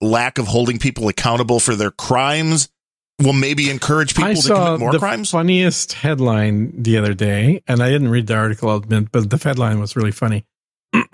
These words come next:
Speaker 2: It was a interview with somebody that was arrested for shoplifting, I guess.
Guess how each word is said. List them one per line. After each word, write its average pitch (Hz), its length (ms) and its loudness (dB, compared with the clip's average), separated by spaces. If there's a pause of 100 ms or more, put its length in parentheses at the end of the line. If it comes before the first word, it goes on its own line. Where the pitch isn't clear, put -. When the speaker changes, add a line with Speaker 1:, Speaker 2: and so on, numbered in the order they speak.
(340)
Speaker 2:
It 151 120 2
was 147 280 2
a 127 280 4
interview 139 640 2
with 120 140 4
somebody 123 460 2
that 104 240 0
was 107 360 0
arrested 110 600 0
for 98 440 0
shoplifting, 101 800 -2
I 98 80 -4
guess. 101 340 -6